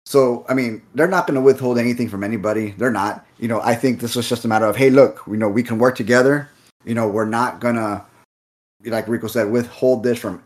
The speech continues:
anybody in particular." I know PlayStation's up in arms, and PlayStation's still trying to get this, you know, deal axed from Microsoft. But at the end of the day, if people are on board, namely, you have the other big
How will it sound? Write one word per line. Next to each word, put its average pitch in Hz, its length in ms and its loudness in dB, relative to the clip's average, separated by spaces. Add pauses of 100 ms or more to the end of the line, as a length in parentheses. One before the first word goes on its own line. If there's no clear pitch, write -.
(120)
anybody 127 520 2
in 117 120 -2
particular." 120 680 -6 (180)
I 123 140 0
know 127 180 2
PlayStation's 123 500 -2
up 107 200 -4
in 113 80 -4
arms, 107 320 -4
and 92 80 -10 (120)
PlayStation's 110 520 -4
still 131 460 4 (220)
trying 113 200 0
to 113 60 -4
get 107 260 -4
this, 107 420 -6
you 110 60 -10
know, 110 220 -4
deal 104 340 -4
axed 113 420 -4 (220)
from 143 280 4
Microsoft. 107 680 -2
But 101 260 -2 (340)
at 110 140 -2
the 139 80 0
end 139 80 2
of 123 60 -2
the 123 60 0
day, 123 140 2
if 104 140 -4
people 131 280 0
are 131 100 6
on 131 200 4
board, 117 440 0
namely, 104 680 -2 (260)
you 113 120 -2
have 113 320 0
the 110 140 -2
other 110 400 0 (400)
big 107 420 0